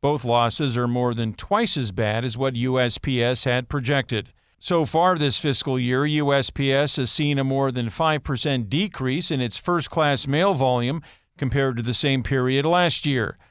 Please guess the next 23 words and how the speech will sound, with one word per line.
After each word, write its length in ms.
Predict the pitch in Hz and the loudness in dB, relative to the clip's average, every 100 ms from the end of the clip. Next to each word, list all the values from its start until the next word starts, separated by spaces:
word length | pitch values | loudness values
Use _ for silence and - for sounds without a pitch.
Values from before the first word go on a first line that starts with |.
| _ _ - | _ _ -2
But 140 | 123 | 0
it 80 | 110 | 2
has 300 | 135 226 190 | 2 2 2
seen 300 | - 127 147 | 2 2 2
a 60 | |
one 220 | 135 143 135 | 2 0 0
percent 440 | 135 113 135 120 | -2 0 0 0
increase 600 | 156 208 - 135 170 - | 0 -2 0 0 0 0
in 120 | 131 | -2
first-class 800 | 117 151 147 - - 139 131 - | 0 0 0 -2 0 2 2 0
mail 440 | 135 135 131 120 | 0 2 2 0
revenue 640 | 113 135 214 170 120 110 123 - _ _ | 0 2 2 2 0 0 -4 -10 _ _
after 400 | 127 127 - 117 | 0 0 2 0
raising 480 | 113 143 120 127 117 | 2 0 2 0 2
rates 380 | 156 165 170 - | 2 0 -2 -2
in 160 | 120 | -2
July 500 | 110 127 147 143 135 123 | 0 0 2 2 2 -2
twenty 260 | 156 139 | -2 -2
twenty-two 720 | 127 135 123 113 220 196 160 - - _ | 0 -2 -2 -2 0 0 -2 -8 -20 _
and 220 | 127 139 | -2 0
January 680 | 120 196 190 139 117 117 143 | 2 2 2 2 2 2 0
twenty 320 | 147 113 117 | -4 -2 -2
twenty-three. 840 | 123 120 117 127 131 123 104 - 92 | -2 -2 -2 -2 -2 0 -2 -6 -14